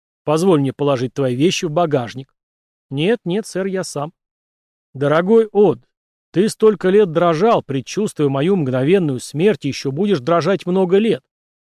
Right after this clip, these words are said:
Я доставлю слишком много неудобств тем, кто будет нести моё тело, и Бог в своём милосердии к могильщикам дарует мне вечную жизнь».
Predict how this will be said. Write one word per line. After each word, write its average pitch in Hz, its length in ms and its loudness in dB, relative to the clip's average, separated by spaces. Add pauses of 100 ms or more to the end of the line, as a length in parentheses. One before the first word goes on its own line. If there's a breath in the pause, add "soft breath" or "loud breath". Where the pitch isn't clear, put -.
Я 160 180 2
доставлю 226 540 2
слишком 226 440 -4
много 160 300 0
неудобств 160 720 0
тем, 220 200 0
кто 135 200 -4
будет 151 280 -4
нести 175 300 -6
моё 170 240 0
тело, 135 420 -2 (360)
и 160 120 0
Бог 180 360 2
в - 20 -18
своём 143 300 -2
милосердии 139 580 -2
к - 80 -10
могильщикам 160 640 -2
дарует 208 400 2
мне 220 140 2
вечную 214 440 0
жизнь». 185 340 -2